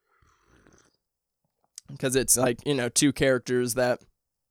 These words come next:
they're in a situation <laughs> where it's, like, love isn't exactly the thing on their mind right now,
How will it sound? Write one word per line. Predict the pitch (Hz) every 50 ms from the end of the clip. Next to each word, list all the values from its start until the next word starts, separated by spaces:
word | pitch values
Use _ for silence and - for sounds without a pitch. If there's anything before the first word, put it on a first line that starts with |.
| _ _ - - -
they're | - 143 147 147 143 143 143
in | 139 139
a | 127
situation | - - 185 175 - 165 147 143 147 156 147 - 190 170 156 175 160 135
<laughs> |
where | 135 131 127
it's, | 127 -
like, | - 127 127 123 - - _ _ - - - - _ _ -
love | 127 139 139 139 139 135 139 139 131
isn't | 131 127 127 135 131 131
exactly | 127 123 120 123 123 120 131 127 - 143 139 139 139 139 139 143 143 139 - - - _ _
the | - 123 127
thing | - - 135 135 131
on | 127 127 127
their | 127 120 117
mind | 117 120 120 120 123 135 143 143
right | 151 156 156 151 156
now, | 175 185 190 208 196